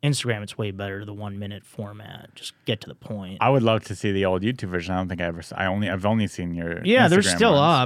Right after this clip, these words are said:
Speaker 1: up. Yeah, we, we did, like, Astro Burger. Um, there was a food truck we did. Yeah.
Speaker 2: Essentially what it is, I should have had you do a live one here on the podcast. That would have been great, but I,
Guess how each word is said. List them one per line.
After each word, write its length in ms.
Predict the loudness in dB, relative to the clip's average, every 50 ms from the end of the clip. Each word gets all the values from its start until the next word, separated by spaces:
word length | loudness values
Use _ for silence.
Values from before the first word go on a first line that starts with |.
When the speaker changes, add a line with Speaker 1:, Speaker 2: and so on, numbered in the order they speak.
| 0
Speaker 1:
up. 20 | -4 -4
Yeah, 280 | 0 2 2 4 2 2
we, 360 | 0 0 2 2 2 0 0
we 120 | 0 -2 0
did, 220 | 2 0 0 2 2
like, 180 | 0 -2 -2 -2
Astro 520 | -2 0 0 0 -2 0 0 0 0 0
Burger. 800 | 2 2 2 2 2 2 2 2 2 2 2 2 2 0 -2 -4 _ _ _ _ _ _ _ _ _ _ _ -2
Um, 680 | -2 0 0 0 -2 -4 -6 -8 -10 -12 -14 -16 -18 -10
there 80 | -8 -8
was 140 | -6 -6 -8
a 40 | -12
food 360 | -12 -6 -4 -2 -2 -2 -4
truck 340 | -4 -2 0 0 0 -2 -4
we 120 | -6 -4
did. 600 | -4 -4 -4 -4 -2 -4 -2 -4 -4 -6 -8 -12 -18 _ _ _ _ _ _ _ _ _ _ _ _ _ _ _
Yeah. 340 | 0 2 2 2 2 0 -4 -12 _ _ _
Speaker 2:
Essentially 560 | -2 -2 0 2 2 2 2 2 0 2 2
what 180 | 4 6 4 4
it 40 | 4
is, 180 | 4 4 4 4
I 100 | 2 0
should 220 | 2 2 2 2 2
have 80 | 4 2
had 200 | 2 2 2 2
you 80 | 2 2
do 140 | 4 4
a 40 | 4
live 260 | 4 4 2 2 2
one 140 | 0 -2 -2
here 120 | 0 0 -2
on 120 | -2 -2
the 60 | -4
podcast. 540 | -6 -4 -4 -4 -4 -4 -4 -6 -6 -6 -4
That 120 | -4 -2
would 100 | -2 -2
have 60 | -4 -4
been 120 | -8 -8
great, 360 | -6 -6 -4 -4 -6 -8 -8 -6
but 180 | -6 -4 -2
I, 100 | -2 -4